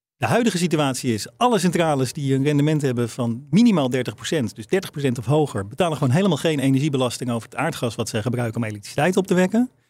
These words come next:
En straks is het zo dat elektriciteitscentrales met een rendement van zestig procent geen energiebelasting betalen.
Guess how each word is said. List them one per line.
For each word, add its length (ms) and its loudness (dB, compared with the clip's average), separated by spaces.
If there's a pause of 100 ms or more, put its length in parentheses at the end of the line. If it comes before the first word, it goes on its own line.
(560)
En 120 -2
straks 360 0
is 80 2
het 120 -2
zo 280 4
dat 280 0
elektriciteitscentrales 1300 -2 (280)
met 140 0
een 60 2
rendement 380 2
van 100 -8
zestig 380 2
procent 600 4
geen 260 0
energiebelasting 760 2
betalen. 500 0